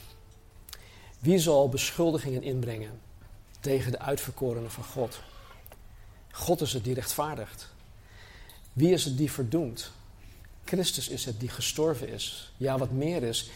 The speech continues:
die ook opgewekt is, die ook aan de rechterhand van God is, die ook voor ons pleit.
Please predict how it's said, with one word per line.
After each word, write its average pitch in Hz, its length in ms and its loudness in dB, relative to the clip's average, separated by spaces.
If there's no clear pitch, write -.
die 147 180 6
ook 120 200 -2
opgewekt 120 580 -2
is, 117 180 -4
die 131 160 4
ook 123 100 2
aan 123 140 -2
de 123 80 -2
rechterhand 120 460 -4
van 113 120 -10
God - 280 -6
is, 113 180 -8
die 131 160 0
ook 135 180 -2
voor - 120 -8
ons 113 140 -8
pleit. - 500 -6